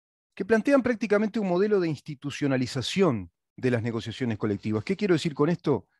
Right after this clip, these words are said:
Que es un modelo de negociación colectiva reglada, está reglamentada. Y estas negociaciones colectivas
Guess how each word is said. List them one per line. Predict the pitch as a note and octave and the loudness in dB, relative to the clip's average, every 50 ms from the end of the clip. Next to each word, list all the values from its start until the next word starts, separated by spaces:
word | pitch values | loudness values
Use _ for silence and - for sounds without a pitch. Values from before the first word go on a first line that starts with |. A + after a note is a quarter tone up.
| _ _ _ _ _ _ | _ _ _ _ _ _
Que | - - A#3+ | -4 -2 -2
es | G#3+ - - | 0 0 0
un | B3+ A3+ | -2 0
modelo | G#3 F3 E3+ F3+ G#3 G#3+ G#3 G3+ F#3 | 2 2 4 4 4 6 6 4 4
de | E3 C#3+ | 4 2
negociación | C#3+ C3 C3+ C3 - C3 G2+ - - F3 F#3 F#3+ E3+ | 0 0 -2 -2 -4 -6 -8 -4 -2 -2 -2 -2 0
colectiva | - C#3+ B2 A#2+ G#2 - - D#3 D#3 D#3+ D#3 D3 - _ _ - | 0 0 0 0 -2 -4 -4 0 2 2 2 2 0 _ _ -12
reglada, | B2+ A#2+ A2+ A#2+ C3 B2 A#2 C3 C#3+ C#3+ C3+ A#2 G2+ F#2+ F2 - _ _ _ _ _ _ _ _ _ _ _ _ _ _ _ _ _ _ _ _ _ | -10 -6 -2 0 0 0 2 2 4 4 4 4 2 0 -6 -10 _ _ _ _ _ _ _ _ _ _ _ _ _ _ _ _ _ _ _ _ _
está | - A#2+ - - F3 E3 | -10 -10 -4 -2 0 0
reglamentada. | D#3+ E3 D#3 C#3+ C3 B2+ A#2+ A2+ - C#3+ C3+ B2 A2 F#2+ E2+ E2+ - _ _ _ _ _ _ _ _ _ _ _ _ _ _ _ _ _ _ _ _ _ _ _ _ _ _ _ _ _ _ _ _ _ - | 2 2 2 2 2 0 0 -2 2 2 4 4 2 0 -6 -12 -18 _ _ _ _ _ _ _ _ _ _ _ _ _ _ _ _ _ _ _ _ _ _ _ _ _ _ _ _ _ _ _ _ _ -8
Y | C3 E3+ | -4 -2
estas | A#3+ A3 - B3+ G#3+ | -2 -2 0 -2 -2
negociaciones | G3+ F#3 D#3+ D3 - D3 - F#3+ G3 G3 - | 0 0 -2 -2 -4 -6 -4 -4 -4 -4 -2
colectivas | - D3+ C#3 B2 - - F3 D#3 B2+ A2+ A2+ A#2 - - | -2 0 -2 -2 -2 -2 -2 0 2 0 0 -2 -4 -10